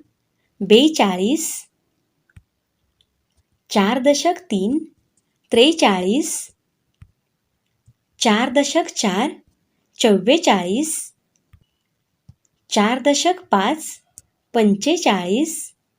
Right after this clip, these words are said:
चार दशक सहा शेहेचाळीस.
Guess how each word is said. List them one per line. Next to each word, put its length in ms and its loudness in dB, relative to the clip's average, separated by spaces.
चार 280 2
दशक 420 0
सहा 440 -2
शेहेचाळीस. 1200 0